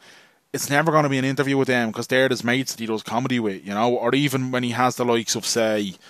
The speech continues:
I d-, I don't know who, who was on it that I like listening to when he has on.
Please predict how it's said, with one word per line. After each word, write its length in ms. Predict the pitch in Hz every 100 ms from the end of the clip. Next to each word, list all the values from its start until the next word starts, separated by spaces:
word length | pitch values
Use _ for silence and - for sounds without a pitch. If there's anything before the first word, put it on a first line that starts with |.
| - - - - - - 117
I 80 |
d-, 60 | 120 -
I 80 |
don't 120 | 113 107
know 220 | 104 101
who, 640 | 110 117 113 107 104 113 -
who 180 | 107 107 113
was 160 | 107
on 140 | 107 101
it 80 | -
that 240 | 101 95
I 100 | - 104
like 260 | 101 95
listening 300 | 104 95 104
to 160 | 90 95
when 100 | 92
he 60 |
has 200 | 92 92
on. 320 | 92 92 90